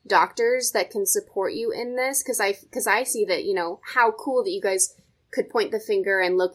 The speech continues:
inward in that point. I think that that's pretty courageous, but not usually easily accessible. And I'm wondering, like, was there ever any conversations of, like, here are some other resources outside of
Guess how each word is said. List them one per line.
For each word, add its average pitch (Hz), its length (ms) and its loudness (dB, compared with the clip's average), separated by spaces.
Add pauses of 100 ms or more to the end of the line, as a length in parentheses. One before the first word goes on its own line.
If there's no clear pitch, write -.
inward 202 640 2
in 180 260 -2
that 165 360 0 (340)
point. 175 420 -2 (140)
I 196 160 6
think 196 240 -2
that 180 120 -4
that's 170 320 0 (600)
pretty 196 520 2
courageous, 170 960 0 (160)
but 170 280 4 (400)
not 208 300 2
usually 202 340 4
easily 185 440 0
accessible. 160 840 -2
And 196 140 0
I'm 196 160 0
wondering, 196 340 2
like, 170 220 -2
was 190 180 2
there - 260 0
ever 208 220 0
any 208 160 0
conversations 202 640 -4
of, 202 140 -4
like, 190 200 -2
here 269 280 -2
are 277 100 2
some 277 220 0
other 208 240 0
resources 226 520 2
outside 202 560 0
of 180 220 -2